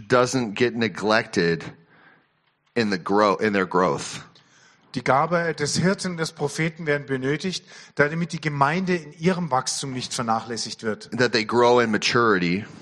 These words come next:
Speaker 2: Dass sie in Reife wachsen.
Speaker 1: And that they care for those inside the church.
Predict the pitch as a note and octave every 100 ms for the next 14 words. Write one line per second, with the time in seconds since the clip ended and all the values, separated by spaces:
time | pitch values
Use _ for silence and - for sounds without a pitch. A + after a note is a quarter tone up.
0 | - - C#3 - E3+ D3+ C3 A2 C3 E3
1 | F#3+ D#3+ E3+ - F#3+ - _ - A2 G#2+
2 | G2+ G2+ - A#2 A2 G#2+ G2+ G2+ F#2 A2+
3 | G2+ - G2 F#2+ F2 - E2 - -